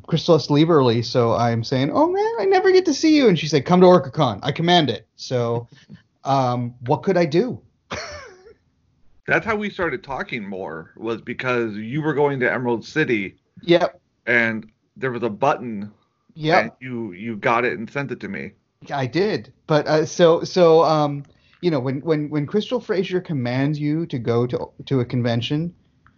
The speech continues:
Speaker 2: You kinda
Speaker 1: I
Speaker 2: have to.
Speaker 1: Yeah, I mean, you know.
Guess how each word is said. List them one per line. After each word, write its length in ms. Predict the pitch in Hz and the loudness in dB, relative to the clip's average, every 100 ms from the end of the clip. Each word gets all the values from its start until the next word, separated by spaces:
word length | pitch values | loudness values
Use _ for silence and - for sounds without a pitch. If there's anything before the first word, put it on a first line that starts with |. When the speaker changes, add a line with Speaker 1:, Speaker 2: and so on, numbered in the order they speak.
| _ _ _ _ _ _ _ - - | _ _ _ _ _ _ _ -20 -20
Speaker 2:
You 60 | - | -10
kinda 200 | 214 233 | -6 -2
Speaker 1:
I 20 | |
Speaker 2:
have 240 | 135 196 - | 0 -2 -2
to. 300 | 87 64 92 _ _ | -8 -8 -12 _ _
Speaker 1:
Yeah, 160 | 214 320 | 2 4
I 240 | 135 107 | 2 2
mean, 200 | 131 151 | 0 0
you 120 | 175 | 0
know. 220 | 160 127 | 0 0